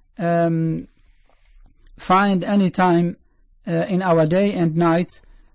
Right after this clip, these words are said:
uh, to memorize the Holy Quran. Um, devotion means that we need, uh, to arrange our times, um, and, uh, make this as a priority in our lives, of course,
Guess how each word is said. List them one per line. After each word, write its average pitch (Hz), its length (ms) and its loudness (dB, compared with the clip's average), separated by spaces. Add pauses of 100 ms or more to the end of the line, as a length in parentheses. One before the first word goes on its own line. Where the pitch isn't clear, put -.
(140)
uh, 165 300 0
to 175 160 -4
memorize 185 640 2
the 170 120 -4
Holy 165 220 -2
Quran. 208 560 -2 (640)
Um, 156 320 -2
devotion 190 760 2
means 190 320 2
that 180 260 -2
we 180 160 0
need, 196 380 2 (560)
uh, 170 680 -4
to 170 360 -2 (680)
arrange 220 440 4
our 196 200 2
times, 170 480 -2 (640)
um, 165 420 -2
and, 202 440 0 (360)
uh, 165 260 -2
make 233 420 2
this 202 320 -2
as 190 200 -2
a 175 40 -6
priority 190 600 2
in 165 100 -4
our 165 200 -2
lives, 208 300 0
of 196 240 -10
course, 190 420 0